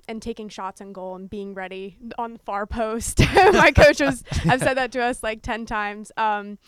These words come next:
Speaker 1: but yeah, I think it's definitely just having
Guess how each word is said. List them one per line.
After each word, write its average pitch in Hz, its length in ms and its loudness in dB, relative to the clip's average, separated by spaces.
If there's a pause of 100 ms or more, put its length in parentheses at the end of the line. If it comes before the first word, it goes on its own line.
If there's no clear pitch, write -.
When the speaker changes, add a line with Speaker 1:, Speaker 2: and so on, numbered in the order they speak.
(500)
Speaker 1:
but 226 100 -2
yeah, 214 240 -2
I 202 120 -4
think 220 180 -10
it's 214 180 -14
definitely 208 600 -12 (420)
just 208 260 -10
having 214 560 -8